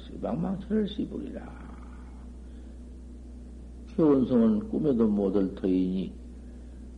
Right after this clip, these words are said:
조주 묻도리는 꿈에도 깨달지 못할 터이니, 그 중생 소견 그대로 이 껍데기로만 무무하고,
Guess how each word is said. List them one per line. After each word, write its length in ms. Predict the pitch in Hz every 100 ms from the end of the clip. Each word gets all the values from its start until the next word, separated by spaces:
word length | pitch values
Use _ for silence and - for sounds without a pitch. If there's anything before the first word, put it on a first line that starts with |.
| -
조주 560 | - 107 101 104 98 - - -
묻도리는 800 | 85 110 117 113 101 101 98 95 - -
꿈에도 340 | 160 180 165
깨달지 400 | 165 160 143 147
못할 440 | 139 127 127 127 120
터이니, 580 | - 87 - - - - - - - - - - - -
그 200 | 180 143 -
중생 580 | 127 120 117 110 104 - - - - - - - -
소견 560 | - 113 98 98 92 -
그대로 720 | - - 107 120 160 - - - - - - - -
이 120 | 123
껍데기로만 800 | 143 - 123 117 110 110 104 98 - -
무무하고, 840 | 117 131 123 110 104 104 98 101